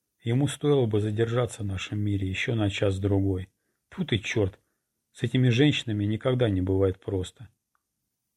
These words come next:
Когда-то я вернул душу Гетерии из квартала чувственных наслаждений,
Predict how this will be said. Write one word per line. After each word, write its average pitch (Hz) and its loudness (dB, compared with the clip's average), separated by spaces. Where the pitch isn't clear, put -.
Когда-то 147 4
я 127 6
вернул 131 2
душу 131 -2
Гетерии 117 -2
из - -6
квартала 113 0
чувственных - -6
наслаждений, 113 -2